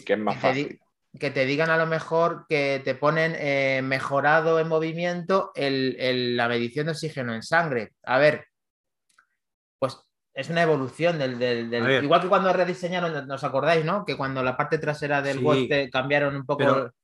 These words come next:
Speaker 3: mira, si es que esto es muy sencillo. Estamos en dos mil veintiuno. Los modelos de dos mil veintiuno, por ejemplo, el, el de Samsung Galaxy Watch
Speaker 2: cuatro.
Speaker 3: tres, es el
Speaker 2: Bueno, el
Speaker 3: cua-,
Speaker 2: tres y cuatro.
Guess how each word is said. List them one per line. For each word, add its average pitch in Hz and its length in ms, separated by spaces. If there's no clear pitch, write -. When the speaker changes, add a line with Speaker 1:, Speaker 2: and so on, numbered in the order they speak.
Speaker 3:
mira, 143 260
si - 80
es 170 60
que 208 60
esto 202 100
es 190 40
muy 190 80
sencillo. 110 520
Estamos 190 380
en 185 100
dos 160 80
mil 151 140
veintiuno. 104 480
Los 120 220
modelos 170 240
de 190 80
dos 185 100
mil 175 100
veintiuno, 180 600
por 113 120
ejemplo, 117 460
el, 104 1080
el 110 460
de 107 140
Samsung 123 400
Galaxy 113 340
Watch 110 380
Speaker 2:
cuatro. 131 240
Speaker 3:
tres, - 280
es 127 140
el 135 60
Speaker 2:
Bueno, 120 80
el 110 60
Speaker 3:
cua-, 123 60
Speaker 2:
tres 131 220
y 120 80
cuatro. 104 260